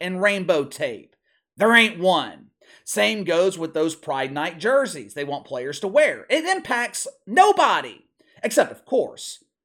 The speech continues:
the cucumber connoisseurs in the mainstream media. You see, all those things the Minnesota Wild did last night to celebrate the Pride, none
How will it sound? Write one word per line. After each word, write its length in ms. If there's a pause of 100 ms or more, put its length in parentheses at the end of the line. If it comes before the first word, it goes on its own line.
the 80
cucumber 580
connoisseurs 840
in 140
the 60
mainstream 580
media. 520 (360)
You 80
see, 440 (420)
all 200
those 320
things 460
the 120
Minnesota 560
Wild 480
did 200
last 380
night 260
to 60
celebrate 520
the 60
Pride, 560 (280)
none 680